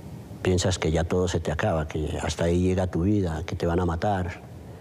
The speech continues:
Eh, yo fui capturado inconsciente y siendo golpeado, perdí parte de mi dentadura. Y estando secuestrado, pues, aislado totalmente de la realidad nacional, de lo que estaba ocurriendo en el país, de lo que estaba ocurriendo con mi familia.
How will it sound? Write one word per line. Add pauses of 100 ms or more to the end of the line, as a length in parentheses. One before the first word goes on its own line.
(480)
Eh, (360)
yo
fui
capturado
inconsciente
y (600)
siendo
golpeado, (240)
perdí
parte
de
mi
dentadura. (680)
Y (200)
estando
secuestrado,
pues,
aislado
totalmente
de
la
realidad
nacional,
de
lo
que
estaba
ocurriendo
en
el
país,
de
lo
que
estaba
ocurriendo
con
mi
familia.